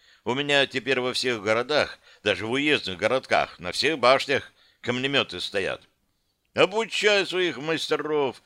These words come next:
и начинайте строить машины. Греческой смесью в нужном количестве я тебя обеспечу. И чего же ты от меня хочешь за эти благодеяния, брат? Знаю,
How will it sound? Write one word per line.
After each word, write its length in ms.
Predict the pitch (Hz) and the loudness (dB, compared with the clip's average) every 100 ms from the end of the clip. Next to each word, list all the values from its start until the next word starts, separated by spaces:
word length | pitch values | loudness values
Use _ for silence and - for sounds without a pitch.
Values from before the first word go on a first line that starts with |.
| _ - | _ -10
и 80 | 104 | -2
начинайте 560 | 147 123 147 160 139 | -2 -2 0 0 0
строить 640 | 147 - 120 123 135 131 113 | -4 -2 -2 0 0 -2 -2
машины. 640 | 123 113 120 110 98 71 _ _ _ _ _ _ | -4 -4 -6 -6 -8 -10 _ _ _ _ _ _
Греческой 640 | 80 135 160 131 139 131 | -2 2 2 0 -4 -2
смесью 680 | 117 123 151 143 - 73 65 _ - _ - | -2 -2 0 0 -2 -8 -12 _ -20 _ -12
в 80 | |
нужном 400 | 107 147 117 127 | -2 0 0 -2
количестве 680 | 110 117 139 117 107 92 131 | 0 0 0 -2 -6 -4 -2
я 160 | 147 127 | 2 2
тебя 360 | 117 117 110 | 0 0 2
обеспечу. 760 | 101 92 - 95 95 80 64 60 _ _ _ _ _ _ _ _ _ _ _ - | 2 -2 -6 -4 -4 -4 -12 -16 _ _ _ _ _ _ _ _ _ _ _ -6
И 380 | 90 104 101 92 - | -2 -2 -2 -4 -4
чего 300 | 107 107 113 | 0 2 4
же 120 | 107 | 2
ты 140 | 117 | 2
от 160 | 113 101 | 2 2
меня 260 | 110 110 | 0 0
хочешь 580 | 98 98 98 120 127 - _ - - | 2 0 0 -2 -6 -8 _ -20 -14
за 200 | 95 123 | -2 2
эти 480 | 123 127 113 127 113 | 2 0 -2 -4 -4
благодеяния, 880 | 101 117 120 120 120 123 123 120 | -2 -2 0 2 6 6 4 0
брат? 480 | 110 113 123 127 - _ _ _ _ _ _ _ _ _ _ _ _ _ - | 0 4 4 2 -4 _ _ _ _ _ _ _ _ _ _ _ _ _ -8
Знаю, 760 | 92 175 208 196 180 151 101 | -4 2 4 6 4 2 -2